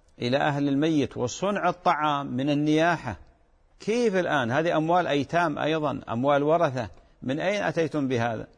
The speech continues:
حتى لو لم تصرفوا من أموال الميت أو من تركة الميت، هذا لا يجوز من المحدثات والبدع. فاتقوا الله وخافوا الله والتزموا سنة النبي عليه الصلاة والسلام،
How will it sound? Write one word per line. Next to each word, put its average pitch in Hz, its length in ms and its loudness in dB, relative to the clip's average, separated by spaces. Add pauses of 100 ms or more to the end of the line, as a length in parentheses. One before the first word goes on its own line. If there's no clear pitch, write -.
حتى 185 500 0
لو 170 180 2
لم 156 160 2
تصرفوا 135 540 -2
من 117 160 -2
أموال 123 380 2
الميت 113 520 -2 (440)
أو 120 120 2
من 120 180 -4
تركة 123 440 0
الميت، 104 420 -4
هذا 139 180 0
لا 175 200 4
يجوز 165 320 -2
من 127 80 -4
المحدثات 123 680 -2
والبدع. 120 460 0 (560)
فاتقوا 147 460 -2
الله 151 280 2
وخافوا 127 360 -2
الله 143 320 -2
والتزموا 117 1080 -2
سنة 156 380 -2
النبي 135 300 0
عليه 127 200 0
الصلاة 127 420 0
والسلام، 131 560 -2